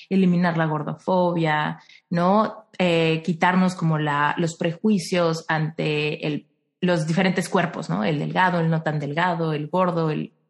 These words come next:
el alto, el chaparro, lo que sea, ¿no? Cuéntanos, en ese momento que se volvió como algo doloroso para ti, de donde se engancharon como, como significados de tu valor, ¿tú crees que esa subidón de peso haya sido por algo emocional?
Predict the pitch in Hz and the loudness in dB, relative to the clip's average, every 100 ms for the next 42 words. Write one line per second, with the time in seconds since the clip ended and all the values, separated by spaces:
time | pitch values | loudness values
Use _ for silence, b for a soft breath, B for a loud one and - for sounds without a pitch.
0 | - 165 175 180 170 160 156 - - 190 | -4 2 2 2 0 -2 -4 -2 0 2
1 | 165 160 - - 151 147 269 B B B | 2 -2 -2 -2 0 -2 -6 B B B
2 | B B _ 262 220 175 170 - 233 269 | B B _ 4 4 4 0 2 2 2
3 | 392 330 196 175 165 165 156 170 165 165 | 2 4 4 2 0 -2 -2 0 0 0
4 | 165 185 185 202 180 170 170 175 170 170 | 2 0 2 2 4 2 2 2 2 2
5 | 170 170 180 170 185 170 160 - 196 190 | 2 2 0 0 0 0 -2 0 0 2
6 | 185 180 175 165 165 165 165 165 165 160 | 0 0 0 0 0 0 0 -2 0 0
7 | 165 165 180 185 185 170 151 156 160 _ | 0 0 0 2 0 -2 -4 -4 -8 _
8 | _ - 165 156 170 170 165 175 180 170 | _ -4 -2 0 0 0 -2 0 0 0
9 | 165 165 160 170 185 311 B B B B | -2 -2 0 2 2 0 B B B B
10 | _ 277 277 339 - - 208 190 214 214 | _ -4 0 -2 -2 0 2 2 0 0
11 | 180 175 170 175 175 170 180 180 180 - | 0 0 2 0 0 0 0 0 -2 -2
12 | 180 180 175 175 160 175 180 175 160 151 | 0 0 -2 0 2 2 2 0 -2 -4
13 | 156 220 | -2 -2